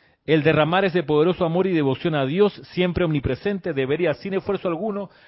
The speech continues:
traer un completo alivio de toda ansiedad. El acudir a Dios meramente para solucionar un problema no hace más que abrir parcialmente la puerta, pero acudir a Dios, la magna presencia yo soy, con verdadera sinceridad y devoción a la luz de Dios,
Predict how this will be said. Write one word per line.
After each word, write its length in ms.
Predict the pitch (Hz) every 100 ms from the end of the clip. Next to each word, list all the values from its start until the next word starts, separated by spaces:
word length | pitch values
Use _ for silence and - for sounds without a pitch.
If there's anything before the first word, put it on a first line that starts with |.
| -
traer 380 | - 139 139 175
un 100 | 190
completo 480 | 151 143 127 185 175
alivio 400 | 143 175 190 180
de 80 | 147
toda 240 | 165 160
ansiedad. 720 | 151 - 127 123 147 127 104 _ _ _ _ _ _ _ _ _ _ _ _ _ _ _ _ _
El 160 | - 151
acudir 380 | 147 139 170 196
a 80 | 170
Dios 240 | 190 190
meramente 480 | 180 175 175 180 185
para 220 | 147 135
solucionar 580 | - 131 131 131 135 170
un 100 | 180
problema 440 | 151 147 175 170
no 200 | 147 151
hace 200 | 170 165
más 220 | 147 165
que 100 | -
abrir 400 | 139 127 175 170
parcialmente 680 | - 123 - 156 151 151 143
la 200 | 123 117
puerta, 340 | 160 127 - 92 _ - _
pero 220 | 131 139
acudir 360 | 131 135 190
a 80 | 180
Dios, 240 | 156 196 175
la 120 | 143
magna 360 | 147 170 175
presencia 460 | 170 139 123 156 151
yo 140 | 139
soy, 160 | 131 139
con 200 | 131 123
verdadera 400 | 123 113 123 170
sinceridad 520 | 160 131 - 113 135
y 40 | 143
devoción 500 | 123 110 101 151 123
a 60 |
la 120 | 107
luz 160 | 127 170
de 100 | 165
Dios, 240 | 156 180